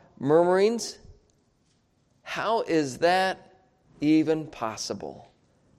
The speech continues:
We see, first of all, the sin of complaining is worse than we think. But let's notice, secondly, that the source of contentment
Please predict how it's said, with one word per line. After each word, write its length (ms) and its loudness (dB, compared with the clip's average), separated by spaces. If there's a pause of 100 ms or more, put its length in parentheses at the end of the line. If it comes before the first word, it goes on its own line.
(460)
We 140 0
see, 240 0
first 340 0
of 140 2
all, 240 8
the 120 0
sin 280 -2
of 100 0
complaining 600 -2
is 200 0
worse 460 0
than 220 -2
we 100 -4
think. 640 -8 (580)
But 80 -6
let's 240 2
notice, 240 -4
secondly, 520 0
that 180 0
the 80 -2
source 540 0
of 300 0
contentment 1000 -8